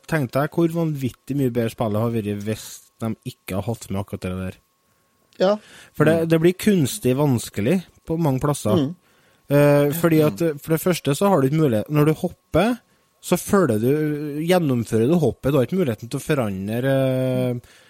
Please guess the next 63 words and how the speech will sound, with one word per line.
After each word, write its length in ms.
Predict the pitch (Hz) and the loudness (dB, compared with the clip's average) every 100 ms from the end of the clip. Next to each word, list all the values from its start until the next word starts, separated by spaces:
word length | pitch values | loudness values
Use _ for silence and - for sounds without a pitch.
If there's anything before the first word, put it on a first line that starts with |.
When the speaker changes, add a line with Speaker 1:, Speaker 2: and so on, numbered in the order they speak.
| 226 - | -18 -6
Speaker 1:
eh, 400 | 123 120 120 120 | -2 0 0 0
Speaker 2:
Nei, 200 | 131 151 | 2 2
du 60 | 151 | 4
kan 140 | 156 | 4
ikke 120 | 143 | 4
Speaker 1:
banen 80 | 120 | 4
Speaker 2:
gi 120 | 107 | 4
deg. 100 | 113 | 4
Speaker 1:
din. 200 | 117 151 127 - _ - | 4 2 0 -14 _ -8
Du 80 | |
kan 140 | 143 147 | 0 0
ikke 160 | 151 | 0
gi 140 | 170 135 | 0 2
Speaker 2:
Du 60 | 104 | 4
Speaker 1:
deg 20 | |
Speaker 2:
kan 140 | - | 4
Speaker 1:
midt 140 | 127 123 | 4 4
i 20 | |
Speaker 2:
ikke 100 | 127 | 4
Speaker 1:
hoppet, 220 | 113 - | 2 2
Speaker 2:
gjøre 100 | 127 | 2
Speaker 1:
sånn 120 | 160 143 | 2 0
som 140 | 147 | 4
du 60 | 143 | 4
Speaker 2:
Super 80 | 139 | 6
Speaker 1:
gjør 100 | 127 | 4
i, 40 | |
Speaker 2:
Mario. 240 | 185 190 151 - | 4 4 2 -2
Speaker 1:
nei, 180 | 277 127 131 _ _ | -2 0 -2 _ _
i 40 | 151 | 0
nitti 440 | 165 165 - - 139 | 2 2 0 -4 -2
prosent 340 | 147 151 139 | 0 -2 0
andre 240 | 147 120 120 | -2 -2 -4
spill, 280 | - 156 | -2 -2
så 80 | 139 151 | 0 0
har 140 | 147 131 | 2 2
du 60 | 127 | 2
muligheten 320 | 113 101 113 | 0 -2 -2
til 100 | 123 | -2
å 40 | |
forandre 380 | - 127 104 98 | -2 -2 0 -2
litt, 240 | 110 123 - | -4 -4 -4
eller 160 | 123 | -2
justere 400 | 123 127 156 135 | -2 -2 -4 -6
hoppet 300 | 107 113 - | -2 -4 -4
litt 100 | 117 131 | -6 -4
underveis. 480 | 120 113 165 156 - _ _ _ _ _ - | -4 -2 0 -2 -6 _ _ _ _ _ -12
Nei, 140 | 98 135 | -4 0
nei, 100 | 170 | 2
her 140 | 196 | 0
skal 160 | - 262 | 2 4
vi 40 | |
Speaker 2:
Nei, 80 | 165 | 4
da 80 | 196 | 6
Speaker 1:
følge 240 | 175 175 | 4 4
naturlovene. 840 | 190 - 170 120 113 107 147 214 120 | 0 2 2 4 2 0 0 0 -2
Her 260 | 151 190 | -2 -2
hopper 340 | 214 254 - 123 | -2 -4 -4 -2
du, 120 | 170 | 2
så 100 | 269 | 2
Speaker 2:
Mm. 80 | 311 | 2
Speaker 1:
hopper 220 | - 101 | 0 -4
du. 180 | 104 | -2